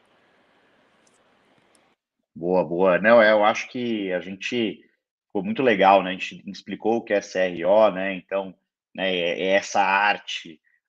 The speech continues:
de você perder o menos de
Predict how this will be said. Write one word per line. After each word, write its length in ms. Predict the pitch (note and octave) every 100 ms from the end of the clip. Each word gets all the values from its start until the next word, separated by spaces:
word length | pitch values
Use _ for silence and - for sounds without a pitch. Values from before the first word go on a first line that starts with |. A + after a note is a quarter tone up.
| _
de 100 | F2
você 880 | F#2+ F#2+ - - G2 G2 F#2 E2+ - _ _ _ _
perder 680 | - C3+ A2 G2 B2 C#3+ - -
o 80 |
menos 540 | A2+ G#2+ A#2+ C3+ C3 -
de 320 | G#2+ A2+ -